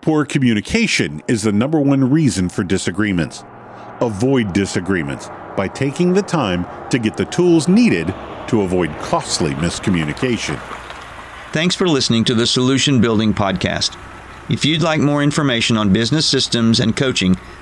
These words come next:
Speaker 2: that can help you be more successful, check out the blog archives at solution building dot net. While you're there, download a free copy of The Seven Bid Mistakes That Cost Contractors a Fortune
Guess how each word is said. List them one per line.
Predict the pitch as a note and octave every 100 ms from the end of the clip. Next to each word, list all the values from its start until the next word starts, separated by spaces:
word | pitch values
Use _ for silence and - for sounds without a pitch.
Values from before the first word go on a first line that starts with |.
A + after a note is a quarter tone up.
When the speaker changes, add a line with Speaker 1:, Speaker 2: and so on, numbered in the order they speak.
| -
Speaker 2:
that | A2+
can | B2 B2
help | D3+ C#3+
you | D3+
be | E3 C#3+
more | C3 C3+
successful, | A#2+ G2 C3+ A#2+ - G2 F2 - - -
check | C3+ B2+
out | D3+ -
the |
blog | F3 F3 E3 D3
archives | A#2+ - G#2 G2+ G2+ -
at | A2
solution | - A#2+ B2 B2+ D3+ B2
building | A2+ G2 F#2+ G2+
dot | G#2+ G2+
net. | - A2 F#2 - - - - - -
While | A2 C3+
you're | D#3 E3+
there, | D3+ B2 A#2+ A#2+
download | A2 B2 C#3 C3
a | C3
free | - C#3
copy | C#3 C3 A2 G2+ G#2
of | A2
The | G#2
Seven | - C3 C#3 C3+
Bid | C#3
Mistakes | A2+ G#2 - F#2 F#2
That | - -
Cost | A#2 A2 -
Contractors | C3 C3+ D3 B2+ C3 C3
a | D3
Fortune | D3+ A#2+ - F#2+